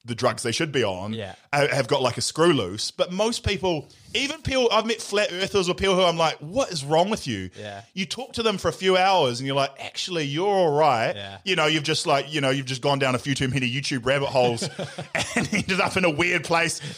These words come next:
Speaker 1: where they think, um, they think, bro, they think the world, the, the world is flat.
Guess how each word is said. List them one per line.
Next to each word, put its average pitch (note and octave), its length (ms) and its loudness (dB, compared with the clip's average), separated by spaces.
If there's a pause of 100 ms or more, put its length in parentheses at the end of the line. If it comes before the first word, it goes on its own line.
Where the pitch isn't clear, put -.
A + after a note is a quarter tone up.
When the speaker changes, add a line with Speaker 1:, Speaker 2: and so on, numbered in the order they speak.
(140)
Speaker 1:
where G3 180 2
they G3 120 4
think, G#3+ 280 -2
um, F3 340 0 (380)
they G#3 120 -2
think, G#3+ 240 -8
bro, E3+ 180 4
they B3+ 60 0
think G3 220 -4
the F3 100 0
world, G3 500 2
the, F#3 140 -4 (160)
the E3+ 120 2
world A3 340 4
is A#3 100 0
flat. E3+ 560 0